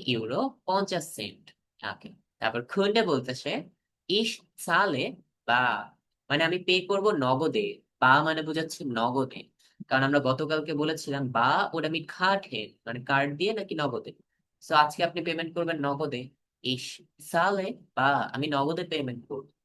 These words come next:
খেলনা বলতেছে "Danke schön", অনেক ধন্যবাদ। তখন খুন্ডে বলতেছে "Der Kaffee ist sehr gut", অর্থাৎ কফিটা অনেক ভালো। Sehr মানে অনেক, গুড মানে ভালো, অনেক ভালো। তখন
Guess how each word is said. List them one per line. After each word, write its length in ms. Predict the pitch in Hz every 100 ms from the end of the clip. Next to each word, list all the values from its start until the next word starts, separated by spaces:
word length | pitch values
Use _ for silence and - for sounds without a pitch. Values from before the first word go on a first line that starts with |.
| _ - _ _ _ -
খেলনা 280 | 160 165 143
বলতেছে 440 | 165 196 202 - - - _ _
"Danke 280 | 123 120 143
schön", 520 | - 175 196 160 107 104 _ _ _ _ _ _ _ -
অনেক 200 | 120 139
ধন্যবাদ। 500 | 156 160 151 107 101 - _ _ _ _
তখন 200 | 127 147 139
খুন্ডে 320 | - 190 202 220
বলতেছে 420 | 135 127 - - - - _ _ _ 113
"Der 140 | 113
Kaffee 480 | - 147 156 - 180
ist 240 | 160 - - 107
sehr 380 | - 120 143 147 -
gut", 240 | 101 - - _ _ _ -
অর্থাৎ 240 | - 131
কফিটা 400 | 131 127 147 143 - -
অনেক 280 | 160 196 180 127
ভালো। 240 | 110 98 - - -
Sehr 280 | - 139 147
মানে 180 | 151 151 -
অনেক, 320 | 170 185 113 - _ _ -
গুড 160 | 139 147 143
মানে 180 | 143 135
ভালো, 280 | - 151 104 - _ _ 143
অনেক 300 | 196 196 147 -
ভালো। 240 | 98 - _ _ _ _ _ _ -
তখন 200 | 123 127